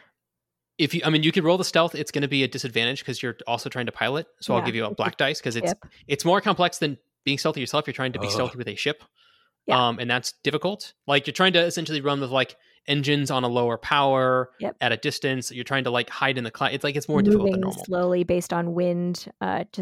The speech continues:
Speaker 2: and kind of, like,
Speaker 1: Exactly, yeah.
Speaker 2: calculating,
Speaker 1: Yeah,
Speaker 2: um,
Speaker 1: it's, it's much more complex than you just slinking into the shadows.
Speaker 2: Yep.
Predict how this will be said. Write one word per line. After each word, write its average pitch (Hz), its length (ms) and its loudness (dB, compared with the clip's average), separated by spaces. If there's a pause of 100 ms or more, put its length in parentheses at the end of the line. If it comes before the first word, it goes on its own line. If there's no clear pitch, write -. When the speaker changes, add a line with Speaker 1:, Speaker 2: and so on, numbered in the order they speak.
(100)
Speaker 2:
and - 0 -
kind - 0 -
of, - 0 -
like, 175 80 0
Speaker 1:
Exactly, 123 500 0
yeah. 101 160 2
Speaker 2:
calculating, 175 680 -2 (220)
Speaker 1:
Yeah, 117 240 0
Speaker 2:
um, 104 60 -2
Speaker 1:
it's, 131 200 -6
it's - 160 -6
much 185 200 2
more 175 100 0
complex 151 400 0
than 123 140 -4
you 117 100 -2
just - 260 -10
slinking 113 280 -6
into 107 100 -10
the 104 60 -12
shadows. - 520 -8 (120)
Speaker 2:
Yep. - 200 -6